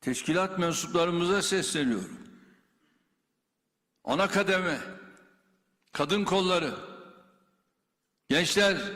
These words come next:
sizlere sesleniyorum. Yoksul mahallelerin sessiz sakinlerini ziyaret etmenizi, benim selamımı götürerek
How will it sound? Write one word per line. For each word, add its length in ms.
sizlere 480
sesleniyorum. 800
Yoksul 500
mahallelerin 880
sessiz 560
sakinlerini 1160
ziyaret 680
etmenizi, 1040
benim 340
selamımı 720
götürerek 680